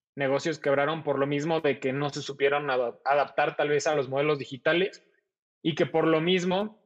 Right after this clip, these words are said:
estos mo-, estos no tienen que estar pagando, pues, lo mismo, ¿no? Que, que pasa con los bancos, como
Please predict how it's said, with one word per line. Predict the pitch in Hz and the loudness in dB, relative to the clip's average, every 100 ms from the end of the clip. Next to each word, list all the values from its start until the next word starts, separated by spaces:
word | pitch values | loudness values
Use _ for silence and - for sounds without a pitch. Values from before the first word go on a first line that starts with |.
| - | -2
estos | 170 170 170 | -2 0 -2
mo-, | 156 151 | -2 -2
estos | 165 165 185 170 156 | 0 0 0 0 -2
no | 160 160 | -6 -2
tienen | 170 156 131 | 0 -2 -4
que | |
estar | 127 147 143 | -2 -2 0
pagando, | 147 151 156 156 131 - | 0 0 0 0 -2 -4
pues, | - 180 | -2 2
lo | 208 | 2
mismo, | 254 156 | 2 0
¿no? | 143 214 220 | 0 -2 0
Que, | 147 135 131 | 2 2 0
que | 139 | -4
pasa | 147 143 - | -2 -2 -2
con | 143 | -4
los | 131 | -2
bancos, | 127 143 - - | -2 -2 -2 -4
como | - 120 | -4 -16